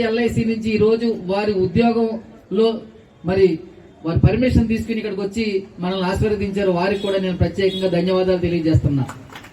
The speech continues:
ఇక ముఖ్యంగా ఇండియన్ బ్యాంక్ రిటైర్డ్ ఎంప్లాయీస్ వాళ్ళు మనకి నెలలో ఒక ఐదారు రోజులు వారికి తోచిన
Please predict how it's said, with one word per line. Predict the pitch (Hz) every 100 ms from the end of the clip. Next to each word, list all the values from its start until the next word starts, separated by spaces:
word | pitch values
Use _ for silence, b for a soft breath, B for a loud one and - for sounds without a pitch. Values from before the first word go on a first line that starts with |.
| 180
ఇక | 190 196
ముఖ్యంగా | 202 240 247 247 - - - - - - - - - - - - 165 208
ఇండియన్ | 240 269 254
బ్యాంక్ | 254 247 226
రిటైర్డ్ | 220 240 233
ఎంప్లాయీస్ | 226 226 226 220 214
వాళ్ళు | 214 220 233 196 - - - 165
మనకి | 196 202 202
నెలలో | 190 214 226
ఒక | 202 196
ఐదారు | 196 190 190
రోజులు | 214 226 208 185 - - 160
వారికి | 175 185 -
తోచిన | 190 196